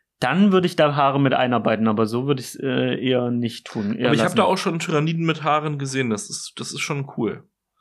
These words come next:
Speaker 2: Aber es ist jetzt, es ist nicht, natürlich nicht dein,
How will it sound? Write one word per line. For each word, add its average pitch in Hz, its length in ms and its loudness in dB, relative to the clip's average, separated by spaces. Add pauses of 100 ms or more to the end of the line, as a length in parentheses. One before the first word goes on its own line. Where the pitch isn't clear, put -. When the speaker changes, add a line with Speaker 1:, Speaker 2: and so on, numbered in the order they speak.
(880)
Speaker 2:
Aber 127 160 2
es 120 120 -2
ist 120 140 -4
jetzt, 123 100 -8
es 120 120 -6
ist 113 140 -6
nicht, 123 120 -2
natürlich 120 280 -4
nicht 120 240 -6
dein, 104 440 0